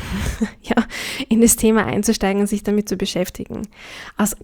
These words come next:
ganz unterschiedlichen Perspektiven. Körperliche Gesundheit, mentale Gesundheit aus einer feministischen Perspektive, aus einer, ja,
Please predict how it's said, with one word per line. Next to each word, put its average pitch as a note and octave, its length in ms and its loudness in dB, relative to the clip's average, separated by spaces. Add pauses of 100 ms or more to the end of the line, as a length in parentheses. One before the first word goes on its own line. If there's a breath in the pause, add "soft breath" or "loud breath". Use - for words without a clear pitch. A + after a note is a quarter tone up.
ganz A#3 380 2
unterschiedlichen A#3 540 2
Perspektiven. F#3+ 680 -4
Körperliche G#3+ 540 4
Gesundheit, F#3+ 440 0
mentale G3 440 0
Gesundheit F#3+ 380 -4
aus - 140 -8
einer F#3 140 -10
feministischen G3+ 760 -2
Perspektive, G3 800 -2 (440 loud breath)
aus G3 180 -4
einer, F#3 400 0
ja, F#3 240 0